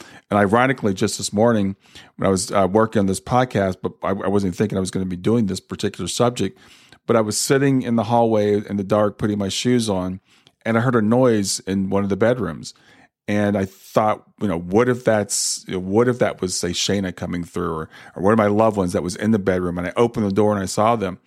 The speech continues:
<laughs> I would be terrified, you know? So we, we have to be careful about what we wish for.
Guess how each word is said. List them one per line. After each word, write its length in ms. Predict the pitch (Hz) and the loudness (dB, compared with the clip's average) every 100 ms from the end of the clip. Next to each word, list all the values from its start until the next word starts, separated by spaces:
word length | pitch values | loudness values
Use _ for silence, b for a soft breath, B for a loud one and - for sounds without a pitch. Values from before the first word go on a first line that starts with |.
| - | -20
<laughs> 200 | _ _ | _ _
I 120 | - - | -4 0
would 160 | 143 | 2
be 160 | 120 123 | 2 -2
terrified, 800 | - - 143 160 143 101 87 82 B B B B | -4 -2 2 2 0 -2 -2 -6 B B B B
you 60 | 104 | 0
know? 120 | 120 | 2
So 220 | - 120 | 2 4
we, 100 | 127 | 4
we 220 | 120 123 | 4 4
have 160 | 127 123 | 2 2
to 60 | |
be 120 | 120 113 | -2 -2
careful 540 | - 139 139 127 110 | 2 0 2 0 0
about 320 | 104 101 - | 0 0 -2
what 240 | 92 101 - | -2 -4 -2
we 160 | 104 | -4
wish 260 | 107 131 - | 0 -2 -2
for. 340 | - 90 69 | -6 -8 -8